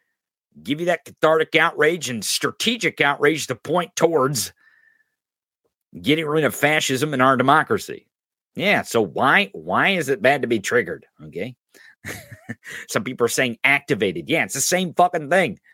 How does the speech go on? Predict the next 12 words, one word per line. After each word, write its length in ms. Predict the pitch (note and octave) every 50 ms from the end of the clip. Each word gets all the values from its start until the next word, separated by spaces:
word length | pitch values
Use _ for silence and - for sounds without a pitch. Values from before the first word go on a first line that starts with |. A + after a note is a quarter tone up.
| _ _ _ _ _ _ _ _ _ _ _ _ _ _ _ _ _ _ _ _
Maybe, 360 | - D#3+ F#3+ A#3+ D4+ D4 D4 -
maybe 320 | - - F#3 B3 C4+ D4+ C#4
we 160 | B3+ A3 G3
should 260 | F#3+ - F3+ D#3 B2
start 760 | - - - E3 - - - F3 D3+ - - F#3 - - - _ _ _ -
<laughs> 840 | E3+ - - _ _ - C3+ - - - A#2+ - - - - - -
some 300 | - - - D#3 D#3 C#3+
fucking 400 | - D#3+ E3 - - C3+ B2 G2
parody 360 | - - C#3 C#3+ D3 D3 C3
podcast 560 | A2 - B2+ B2+ B2+ B2 - C3 A#2 A2 - -
called 220 | B2 G2+ G#2 F#2+ -
Activated, 680 | A2 A2+ A#2 - - G#2 F2 F2+ E2 D#2 D#2+ C#2+